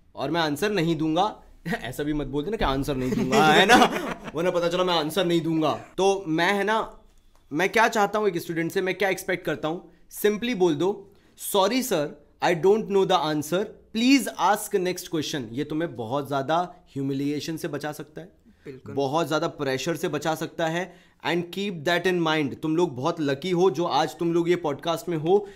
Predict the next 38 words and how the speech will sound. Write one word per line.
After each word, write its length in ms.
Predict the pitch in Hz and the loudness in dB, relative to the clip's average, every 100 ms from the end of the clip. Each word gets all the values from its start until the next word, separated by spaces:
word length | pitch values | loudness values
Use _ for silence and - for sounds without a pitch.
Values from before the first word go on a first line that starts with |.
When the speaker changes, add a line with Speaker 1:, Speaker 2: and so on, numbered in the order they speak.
| - | -10
Speaker 1:
क्योंकि 160 | 151 165 | -4 -2
मैं 140 | 170 | -2
तुम्हें 200 | 175 175 | -2 -2
honestly 560 | 175 131 151 175 - 190 | -4 -4 -4 -4 -4 -6
बता 260 | 160 151 | -4 -2
रहा 100 | 143 | -2
हूँ, 180 | 131 - - _ _ _ _ _ _ _ _ _ - | -4 -12 -20 _ _ _ _ _ _ _ _ _ 0
एक 300 | 180 202 196 | 4 4 4
चीज 280 | - 196 170 | -6 -4 -4
ये 260 | 131 135 185 | -4 6 6
बोल 220 | 175 180 | 8 4
देने 220 | 165 165 | 2 -2
से 140 | 160 156 | -2 -4
कि 100 | 151 | -4
"भैया 320 | 139 147 190 | -2 0 0
नेक्स्ट 320 | 160 156 151 | 0 -2 -4
क्वेश्चन 300 | 175 156 175 | -6 -2 -4
पूछ 300 | 165 165 160 | -2 -2 -2
लो", 300 | 151 117 - _ _ _ - | -4 -6 -10 _ _ _ -16
ये 300 | 110 120 208 | -8 4 6
पता 260 | 214 180 190 | 6 4 2
होने 320 | 170 165 175 | 0 -2 -2
से 180 | - 139 | -4 -4
कि 100 | 156 | -4
तुम 300 | 180 170 151 - _ _ _ | -4 -4 -6 -12 _ _ _
चाह 260 | - 151 170 | 2 2 2
के 200 | 180 240 | 0 -2
भी 140 | 220 | -2
सिक्सटी 320 | 226 202 - 214 | -4 -6 -8 -6
परसेंट 380 | 202 185 196 | -4 -2 -2
क्वेश्चन 280 | 185 170 185 | -2 -4 -4
से 140 | 175 170 | -4 -2
ज्यादा 220 | 160 165 | -2 0
का 100 | 170 | -2
आंसर 260 | 160 175 | -2 -2
नहीं 240 | 160 143 156 | -2 -2 0
दे 120 | 156 | -2
पाओगे 400 | 151 147 131 135 | 0 0 0 -2